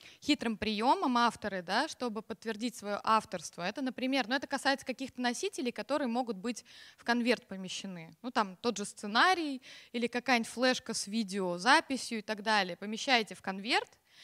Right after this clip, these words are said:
и отправляете себе же по почте. Вам приходит этот конверт с содержанием того, чего вы отправили, да, и вы этот конверт не вскрываете. Что это вам дает? Штамп на конверте, он подтверждает ту дату, на которую,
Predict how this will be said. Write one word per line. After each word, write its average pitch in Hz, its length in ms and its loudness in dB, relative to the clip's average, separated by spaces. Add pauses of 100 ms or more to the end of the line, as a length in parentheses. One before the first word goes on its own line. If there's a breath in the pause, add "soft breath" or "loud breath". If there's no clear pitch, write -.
(120)
и - 60 -2
отправляете 285 540 2
себе 247 320 -2
же 240 100 -2
по 214 140 0
почте. 202 600 -4 (640 loud breath)
Вам 254 200 4
приходит 247 380 2
этот 208 220 0
конверт 220 460 2
с - 40 -8
содержанием 269 720 2
того, 247 320 -2
чего 233 280 -10
вы 214 100 -4
отправили, 214 640 0
да, 214 240 -2
и 311 40 -2
вы 240 100 -2
этот 320 200 -4
конверт 240 340 -2
не 262 180 0
вскрываете. 226 840 0 (640 loud breath)
Что - 180 -4
это 320 200 -2
вам 277 200 -2
дает? 247 500 -4 (340 loud breath)
Штамп 392 440 6
на 269 100 -4
конверте, 240 600 0
он 277 140 -6
подтверждает 247 840 0
ту 269 140 -6
дату, 208 680 4
на 202 120 -12
которую, 269 800 -2